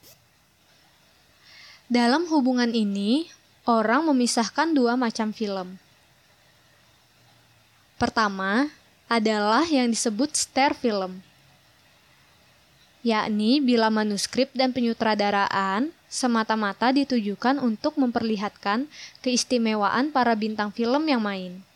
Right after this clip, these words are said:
Keistimewaan itu dapat merupakan paras yang cantik, potongan tubuh yang luar biasa, kelucuan yang istimewa, dan kadang-kadang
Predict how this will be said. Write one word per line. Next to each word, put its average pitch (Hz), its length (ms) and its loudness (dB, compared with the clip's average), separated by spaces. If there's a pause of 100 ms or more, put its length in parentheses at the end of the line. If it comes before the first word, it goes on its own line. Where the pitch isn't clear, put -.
(1900)
Keistimewaan 240 880 2
itu 233 480 0 (240)
dapat 226 400 0
merupakan 269 480 0
paras 214 320 0
yang 208 160 -2
cantik, 302 480 0 (560)
potongan 233 320 0
tubuh 220 320 -2
yang 214 240 -2
luar 208 240 -2
biasa, 285 640 0 (640)
kelucuan 247 560 2
yang 226 160 0
istimewa, 269 880 2 (720)
dan 269 320 2
kadang-kadang 214 800 0